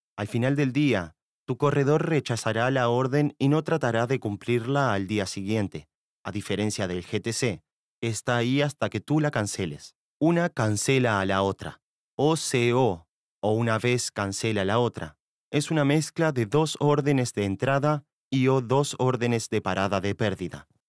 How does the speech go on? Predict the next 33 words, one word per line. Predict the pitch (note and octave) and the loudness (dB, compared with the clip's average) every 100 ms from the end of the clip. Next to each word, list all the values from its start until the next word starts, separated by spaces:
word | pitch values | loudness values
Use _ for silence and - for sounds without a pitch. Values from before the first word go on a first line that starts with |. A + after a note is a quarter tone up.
| - | -8
Baby | G2+ G#2 G2+ G2+ | -2 0 0 0
Pips. | A2+ - - - _ _ _ | -2 -4 -10 -18 _ _ _
Este | D#3+ E3 F3 | -2 0 -2
tipo | E3 E3 E3+ | -4 -2 0
de | C3+ | 2
orden | A#2+ C#3 D3+ C3+ | 4 4 4 2
es | A#2 | 0
buena | B2 C3+ C#3+ | 0 2 2
si | D3 B2+ | 0 0
un | A2 | 0
par | B2+ A#2+ | 0 0
de | A#2 | 0
divisas | G#2+ G#2 A#2 - C#3+ A#2+ | -2 -2 -2 0 0 0
ha | |
estado | A2+ - A2 G#2+ G#2 | -2 0 0 2 0
en | |
una | G#2 G#2 | 0 0
rutina, | G2+ G2+ C3+ G#2 E2+ _ _ _ _ | -2 -2 0 0 -4 _ _ _ _
donde | A2 A2 | -2 0
las | G#2+ G#2 | -2 -2
líneas | A#2 C3 C3 A2+ | -2 0 2 0
de | A2 | -4
soporte | - G#2 B2 B2+ A#2+ | -6 -2 0 0 0
y | G#2 | -2
resistencia | G#2 A2+ - C#3 C3+ - C#3+ | -4 -4 -2 0 0 0 0
no | B2+ | 0
se | - A#2 | 0 0
rompen | A2 A#2 B2 C3+ | 2 0 0 -2
por | - A2+ A2+ | 0 -2 0
una | A2+ | -2
tendencia | A2+ G#2 G#2 A2+ G#2 G#2+ | 0 0 2 0 0 -2
bastante | G#2 - A#2 G#2 F#2+ G2 | -2 -2 -2 0 -2 -2
larga. | F#2 F2+ D#2 - | -2 -2 -6 -16